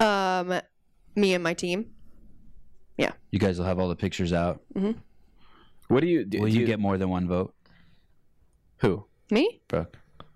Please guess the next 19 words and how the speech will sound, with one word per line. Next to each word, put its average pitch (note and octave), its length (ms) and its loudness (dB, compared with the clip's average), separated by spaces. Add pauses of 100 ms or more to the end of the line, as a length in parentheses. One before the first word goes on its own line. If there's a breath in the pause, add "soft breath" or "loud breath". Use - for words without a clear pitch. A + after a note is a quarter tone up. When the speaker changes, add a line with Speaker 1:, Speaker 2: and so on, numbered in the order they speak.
(140)
Speaker 1:
Yeah, - 260 0
probably. - 460 -4 (140)
<laughs> - 300 -8
Speaker 3:
Is - 100 4 (1120 loud breath)
Speaker 1:
I A3 80 4
mean, A3+ 120 4
Speaker 3:
it - 20 2
Speaker 1:
I D4 100 2
bought B3 160 0
the A#3 80 -4
tickets B3+ 260 -4
to B3+ 40 -6
the B3+ 80 -2
CrossFit C4 320 2
Games. E3+ 440 -2
Speaker 3:
What, C3+ 180 4
Speaker 2:
There G2+ 100 -2
you F#2+ 60 -4
go. G#2+ 100 0